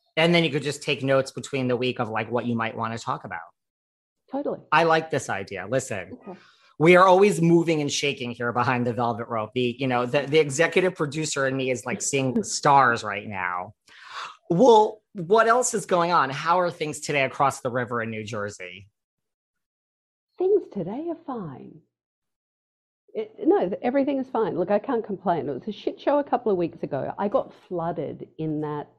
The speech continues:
Speaker 2: insane hurricane that we had. Um,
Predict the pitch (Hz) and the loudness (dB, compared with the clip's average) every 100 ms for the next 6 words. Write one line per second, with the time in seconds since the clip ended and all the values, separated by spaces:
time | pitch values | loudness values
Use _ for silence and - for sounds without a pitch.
0 | _ _ _ _ _ _ _ - 202 208 | _ _ _ _ _ _ _ -2 0 0
1 | 208 202 - 180 170 185 175 170 165 165 | -4 -6 -10 -8 -4 -2 -2 -2 -4 -8
2 | 175 - 180 160 165 170 147 165 190 147 | -14 -14 -8 -8 -6 -6 -4 -4 -6 -6
3 | 151 151 139 135 165 _ _ _ _ _ | -8 -6 -8 -8 -12 _ _ _ _ _
4 | _ _ 165 156 156 147 147 | _ _ -4 -2 -2 -4 -10